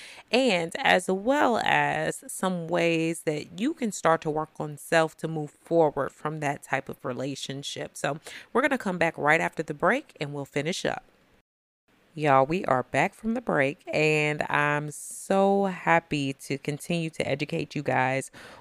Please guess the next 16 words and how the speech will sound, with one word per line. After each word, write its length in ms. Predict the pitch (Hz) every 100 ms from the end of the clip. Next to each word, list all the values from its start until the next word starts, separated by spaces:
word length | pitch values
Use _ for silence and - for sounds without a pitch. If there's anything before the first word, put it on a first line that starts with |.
| -
on 100 | 180
some 200 | 202 202
of 80 | 196
these 200 | 175 151
general 640 | 151 147 139 135 139 - -
things 600 | - 240 240 175 147 143
that 140 | - 147
might 220 | 139 143
be 100 | 151
associated 760 | 143 - 202 - 196 147 139
with 140 | 139 -
a 60 |
person 380 | - 139 131 147
that 240 | 143 139 -
is 200 | 160 -
displaying 1300 | - 170 - - 220 240 247 196 131 120 123 135